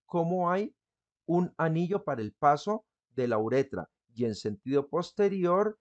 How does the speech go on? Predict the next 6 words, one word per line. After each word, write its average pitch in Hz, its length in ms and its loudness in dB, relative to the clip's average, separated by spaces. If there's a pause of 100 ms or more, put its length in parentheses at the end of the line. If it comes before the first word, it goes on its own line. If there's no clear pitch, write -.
(160)
el 120 320 -4
hiato 156 540 0
o 135 120 0
el 120 80 0
orificio 117 540 -6
anorrectal. 101 720 -4